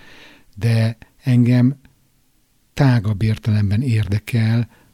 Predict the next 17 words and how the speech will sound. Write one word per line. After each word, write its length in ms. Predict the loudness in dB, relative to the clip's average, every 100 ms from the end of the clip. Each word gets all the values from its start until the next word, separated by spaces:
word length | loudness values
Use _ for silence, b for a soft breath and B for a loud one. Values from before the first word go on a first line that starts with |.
| b
az, 280 | 0 0 0
hogy 140 | -2
hogyan, 600 | 0 0 0 2 2 2
miként 380 | 2 0 -2 -2
tudjuk 240 | -2 -2
megváltoztatni 840 | -2 -2 -2 -2 -4 -6 -6 -2 -2
az 140 | -2
életünket. 680 | -2 -4 -4 -4 -6 -8 -16 B B B B B
És 140 | -2
már 160 | -2 0
korábbi 380 | 0 0 0
adásokban 500 | 2 2 0 -2 0
is 100 | -2
foglalkoztam 680 | -2 -2 0 -2 -4 -4 -4
a 80 | -4 -2
külföldi 680 | 0 0 0 -2 0 0
lét 640 | 0 0 0 -2 -4 -12